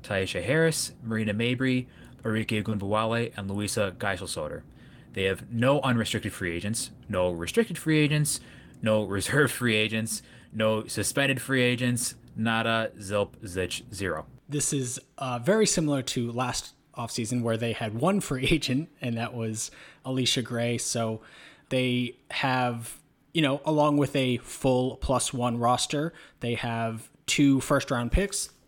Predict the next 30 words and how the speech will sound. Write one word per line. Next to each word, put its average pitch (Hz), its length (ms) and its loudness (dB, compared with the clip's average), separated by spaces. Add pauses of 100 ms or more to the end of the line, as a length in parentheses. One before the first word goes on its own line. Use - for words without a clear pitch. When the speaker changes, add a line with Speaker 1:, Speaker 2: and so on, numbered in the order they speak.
Speaker 2:
uh, - 240 -8
a 127 80 -6
lottery 139 380 2
pick 143 280 2
incoming 123 380 0
from 120 180 -4
the 113 80 -2
Sparks, 170 600 0 (320)
as 123 200 -2
well 123 180 2
as 117 120 0
their 127 220 4
own 147 120 4
pick, 151 280 0
which 123 200 -2
will 120 60 -4
be 110 140 -4
the 110 100 -6
sixth - 400 -2
pick 151 220 0
in 139 80 0
the 131 40 -2
first - 320 -4
round, 127 300 -2
and 107 80 -2
a 107 60 -6
pair 110 160 0
of 104 80 -6
third-rounders. 113 640 -4 (480)
Um, 117 420 0